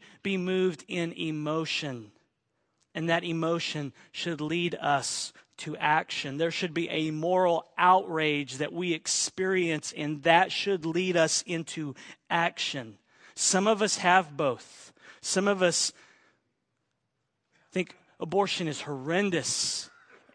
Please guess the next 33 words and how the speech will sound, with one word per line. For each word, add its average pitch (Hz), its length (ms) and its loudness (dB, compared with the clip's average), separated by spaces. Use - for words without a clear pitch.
and 170 160 0
that 165 160 6
emotion 170 720 2
stirs 220 600 0
us 190 180 0
up 190 180 0
and 160 160 -6
fuels 214 600 0
us 170 220 2
into 165 400 -4
action. 151 500 0
And 139 80 -12
some 202 240 2
of 190 120 2
us 156 120 -8
just 156 320 -6
have 175 200 0
that 165 140 2
emotion, 151 500 -4
but 139 120 -10
we 147 80 -8
do 147 160 -8
nothing 147 400 -8
about 135 300 -2
it. 127 100 -4
And 127 140 -10
some 202 280 -2
of 147 120 -2
us - 420 -6
have 147 220 -4
none 139 240 -4
of 127 120 -8
it. - 380 -20